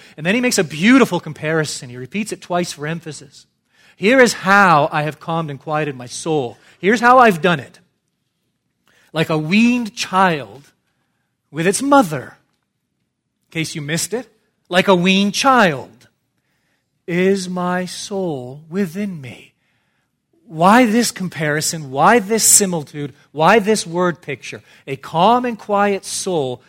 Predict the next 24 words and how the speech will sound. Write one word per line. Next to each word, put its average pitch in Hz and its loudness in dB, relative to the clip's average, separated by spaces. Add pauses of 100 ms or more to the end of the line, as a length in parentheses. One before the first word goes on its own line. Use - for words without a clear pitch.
(200)
What 208 4
is 254 -2
it 240 -2
he 214 -6
sees 170 -4
in 170 -10
a 170 -4
weaned 190 -4
child? 135 -2 (840)
What 175 0
is 269 2
it 254 2
he 247 -2
has 214 -2
seen 196 -2
in 165 -8
one 185 -2
of 190 -4
his 214 0
sons, 165 -2
one 170 -6
of 214 -6
his 202 -2
daughters, 139 -2